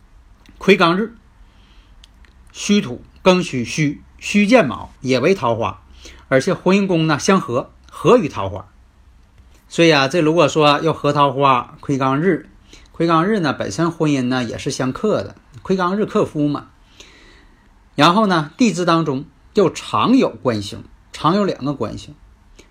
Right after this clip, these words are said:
所以啊，这个八字属于什么？哎，他就喜欢呢这个有妇之夫。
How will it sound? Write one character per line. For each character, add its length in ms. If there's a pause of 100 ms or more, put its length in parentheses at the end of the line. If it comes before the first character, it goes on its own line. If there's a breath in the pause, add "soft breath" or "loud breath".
所 120
以 120
啊， 180 (380 soft breath)
这 120
个 500 (420)
八 180
字 220
属 160
于 60
什 180
么？ 160 (440)
哎， 220 (500)
他 140
就 140
喜 220
欢 260
呢 220
这 80
个 60
有 160
妇 160
之 160
夫。 260